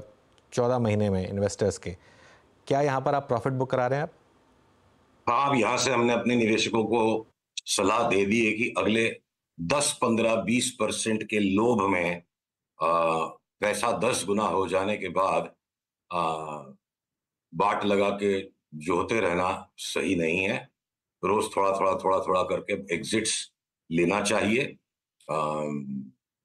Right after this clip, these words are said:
Speaker 2: कोई ने दस परसेंट नीचे लिया हो, ये सलाह उसके लिए नहीं है, पर जो इतनी मोटी मलाई खा के बैठे हैं कि दस गुना हो गया स्टॉक, तब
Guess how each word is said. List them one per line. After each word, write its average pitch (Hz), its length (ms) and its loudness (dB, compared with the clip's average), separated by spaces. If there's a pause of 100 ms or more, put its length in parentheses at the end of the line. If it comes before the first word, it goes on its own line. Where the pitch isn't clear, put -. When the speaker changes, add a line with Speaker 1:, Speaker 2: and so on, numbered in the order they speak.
(300)
Speaker 2:
कोई 85 160 2
ने 92 300 0 (380)
दस - 280 0
परसेंट 117 280 0
नीचे 113 280 0
लिया 107 260 2
हो, 107 80 2
ये 104 120 0
सलाह 95 260 0
उसके 95 320 -2
लिए 101 160 0
नहीं 101 220 -2
है, 113 180 -6 (420)
पर 87 140 0
जो 95 160 0
इतनी 104 280 -2
मोटी 98 340 2
मलाई 95 260 2
खा 85 180 -2
के 101 160 -2
बैठे 82 300 -2
हैं 92 140 0
कि 87 340 -4 (840)
दस 107 180 0
गुना 107 160 2
हो 85 180 2
गया 98 160 4
स्टॉक, 101 360 -2
तब 107 240 -2